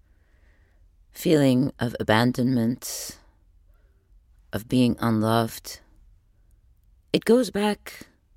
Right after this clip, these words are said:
all the way back, to the first experience that we have with the parents, the mother and the father, or the mother and the mother, the father and the father,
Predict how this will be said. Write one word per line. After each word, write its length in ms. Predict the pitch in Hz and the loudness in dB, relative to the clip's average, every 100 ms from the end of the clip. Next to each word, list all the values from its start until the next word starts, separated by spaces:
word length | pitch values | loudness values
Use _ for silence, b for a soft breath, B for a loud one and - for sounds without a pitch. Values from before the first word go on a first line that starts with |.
| _ _ _ - | _ _ _ -6
all 320 | - 226 240 | 0 4 4
the 120 | 196 | 4
way 160 | 160 151 | 2 -2
back, 560 | 143 151 67 - - _ _ _ _ _ _ _ _ _ _ _ _ _ | -4 -8 -8 -14 -20 _ _ _ _ _ _ _ _ _ _ _ _ _
to 240 | - 151 147 | -8 -4 -4
the 100 | 113 | -6
first 480 | - 190 214 - | -4 -2 -2 -4
experience 800 | - - - 139 127 107 101 - | -10 -8 -4 -2 0 0 -2 -6
that 160 | - - | -6 -4
we 140 | 110 | -4
have 580 | 107 117 107 101 104 - _ _ _ _ _ _ - | -4 -6 -6 -6 -10 -18 _ _ _ _ _ _ -2
with 320 | 117 110 - - - | 0 0 -4 -16 -14
the 80 | |
parents, 760 | - 120 113 104 95 90 - - _ _ _ _ _ _ _ _ _ _ _ _ _ | -8 -2 0 0 -2 -4 -8 -10 _ _ _ _ _ _ _ _ _ _ _ _ _
the 100 | 123 | 0
mother 260 | 123 117 - | 0 0 0
and 200 | 110 113 | -2 -2
the 60 | |
father, 560 | 107 - 87 85 80 120 _ _ _ _ _ | -4 -6 -8 -8 -10 -12 _ _ _ _ _
or 180 | 104 117 | 0 2
the 100 | 117 | 4
mother 260 | 113 107 107 | 4 2 2
and 140 | 110 | 2
the 60 | 104 | 2
mother, 420 | 104 101 104 107 | 0 0 0 -2
the 120 | 107 | -4
father 340 | - 101 101 104 | -2 0 0 -2
and 120 | 104 | -4
the 60 | |
father, 460 | - 104 104 110 104 | -4 -2 -2 -2 -4